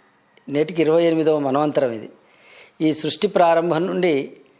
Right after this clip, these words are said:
అనేకానేక అవతారాలలో పరమాత్ముడు తనను ఆశ్రయించి ఉన్నటువంటి భక్తులను,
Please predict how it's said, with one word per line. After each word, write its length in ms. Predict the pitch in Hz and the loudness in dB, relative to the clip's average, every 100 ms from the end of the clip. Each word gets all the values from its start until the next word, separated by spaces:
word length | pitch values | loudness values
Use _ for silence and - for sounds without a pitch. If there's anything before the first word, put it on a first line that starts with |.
| _ _ _ 143 | _ _ _ -2
అనేకానేక 840 | 156 196 202 190 190 185 185 175 | 0 2 4 4 4 2 0 2
అవతారాలలో 880 | 147 151 160 175 175 165 151 135 - - 139 | 2 2 2 2 4 2 0 -2 -6 -10 -2
పరమాత్ముడు 580 | 135 160 160 147 120 - - _ _ _ _ _ _ _ _ _ _ _ _ _ _ _ _ - | 0 0 0 -6 -8 -10 -20 _ _ _ _ _ _ _ _ _ _ _ _ _ _ _ _ -4
తనను 260 | 139 165 185 | 0 2 2
ఆశ్రయించి 760 | 160 156 160 196 196 190 185 170 | 4 2 2 2 2 0 0 0
ఉన్నటువంటి 760 | 160 156 160 147 139 139 - - _ _ _ - | 2 0 2 0 0 -4 -6 -20 _ _ _ -18
భక్తులను, 680 | 131 143 139 175 175 175 | -4 -4 0 0 0 -2